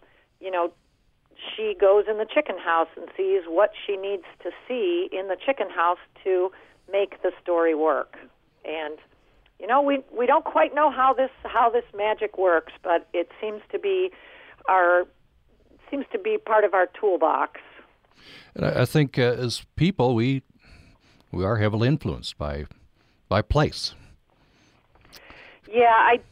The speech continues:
Speaker 1: I do believe that we can, you know, we, we do feel, feel like if, if we're at all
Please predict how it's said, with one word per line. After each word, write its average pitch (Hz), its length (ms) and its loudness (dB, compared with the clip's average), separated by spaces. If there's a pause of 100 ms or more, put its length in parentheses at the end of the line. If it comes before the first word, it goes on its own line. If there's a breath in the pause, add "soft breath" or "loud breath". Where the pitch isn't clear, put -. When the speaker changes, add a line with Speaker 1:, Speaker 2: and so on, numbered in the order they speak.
Speaker 1:
I 233 140 4
do 320 260 2
believe 180 400 2
that 202 260 2
we 208 120 -2
can, 196 340 -8
you 208 120 -4
know, 190 180 2
we, 190 320 -2
we 220 160 -4
do 254 180 0 (140)
feel, 208 420 4 (340)
feel 269 300 4
like 190 260 0
if, 220 140 0 (240)
if - 200 0
we're 226 200 6
at 208 60 0
all 285 480 6